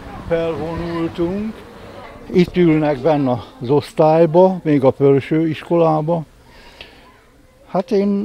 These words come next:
nagyon örültem neki, hogy meghívtak engem. Én nem is gondoltam volna, húsz évesekre kell, még voltam, húsz éves találkozom, a negyven évesekkel még nem voltam.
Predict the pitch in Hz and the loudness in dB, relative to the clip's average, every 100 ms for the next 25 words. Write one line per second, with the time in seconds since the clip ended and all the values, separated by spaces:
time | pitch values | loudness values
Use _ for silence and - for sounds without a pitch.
0 | 196 175 147 139 151 147 139 147 147 151 | -2 0 2 2 0 0 0 0 2 2
1 | - 151 170 151 151 - 151 - 160 156 | 2 2 2 2 0 -2 -6 -4 -2 0
2 | 156 160 175 185 165 - - - - 147 | 0 0 0 -2 -4 -14 -20 -20 -14 -4
3 | 143 143 131 156 151 135 135 - 135 143 | 0 0 0 0 2 2 2 0 -2 0
4 | 156 135 175 - 147 135 135 143 - 151 | 0 0 -2 -2 -2 0 0 -2 -2 -4
5 | 160 156 160 147 147 143 139 151 139 123 | -2 -4 -6 0 2 2 -2 -6 -4 -2
6 | 143 160 160 156 147 156 156 143 143 - | 0 0 0 -2 -2 -4 -6 -2 -2 0
7 | 151 151 143 139 139 131 151 147 143 135 | 0 0 -2 -4 -4 -2 -4 -2 -4 -2
8 | 135 131 143 117 139 131 135 117 123 120 | -4 -4 -6 -6 -6 -4 -6 -6 -8 -8
9 | 117 113 127 120 | -10 -10 -8 -8